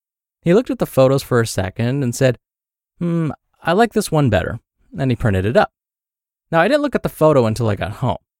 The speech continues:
The first thought that popped into my mind when I did finally look at it was, "That's what I look like?" I swear, my right eyelid was drooping slightly, so it looked like only my right eye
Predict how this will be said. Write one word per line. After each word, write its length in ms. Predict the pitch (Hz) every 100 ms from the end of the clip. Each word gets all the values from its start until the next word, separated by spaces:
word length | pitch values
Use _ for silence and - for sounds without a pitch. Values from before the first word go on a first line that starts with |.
| _ _ _ _
The 60 | 151
first 280 | 285 311 -
thought 180 | 240
that 160 | - -
popped 260 | - 196 180
into 140 | 165
my 140 | 147
mind 420 | 127 131 139 180 120
when 120 | 117
I 120 | 92
did 360 | 95 - 113 143
finally 300 | 170 170 175
look 180 | 185
at 160 | 196 208
it 140 | 240 - _ _ _ -
was, 460 | 131 127 117 - _ _ _ _ _ -
"That's 360 | 107 214 -
what 160 | 196 214
I 60 |
look 220 | 214 233 -
like?" 260 | 226 247 - _ _ _ _ -
I 80 | 160
swear, 360 | - 180 - -
my 200 | 113 185
right 400 | 190 156 175 214 -
eyelid 540 | 120 156 190 226 240 - _
was 180 | 151 110
drooping 480 | - 185 - 175
slightly, 520 | 139 - 151 160 92 - _ _ _
so 220 | - 180
it 80 | 175
looked 240 | 240 302 -
like 220 | 190 - _
only 300 | 147 202 226
my 160 | 196 143
right 340 | 104 104 139
eye 300 | 170 190 214